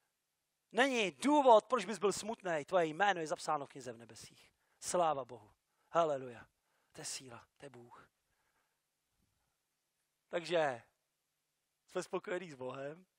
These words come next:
Máš mu co vytknout? Přihlašte se. <laughs> A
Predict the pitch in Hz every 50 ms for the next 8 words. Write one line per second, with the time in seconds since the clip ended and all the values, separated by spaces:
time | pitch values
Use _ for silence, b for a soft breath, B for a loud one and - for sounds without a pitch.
0 | _ _ _ _ _ _ _ _ _ - 160 170 165 180 180 - 175 156 156 151
1 | - - 165 185 208 226 - - - - _ _ _ _ _ _ _ _ _ _
2 | _ _ _ _ _ _ _ _ _ _ _ _ _ _ _ _ _ - - 143
3 | 151 160 143 - 175 156 - - 190 180 170 - - 180 - _ _ _ - 392
4 | - _ - 440 - _ - 427 370 _ _ 381 - - _ - 349 - _ -
5 | - - _ _ - - _ _ - 285 - _ - - - - - 269 269 571
6 | - - - 285 294 - - - 240 277 - - 226 247 247 254 247 233 220 214
7 | B B B B B B B B B B _ - 220 214 208 214 208 202 202 190
8 | 190 185 180 180 175 165 160 160 143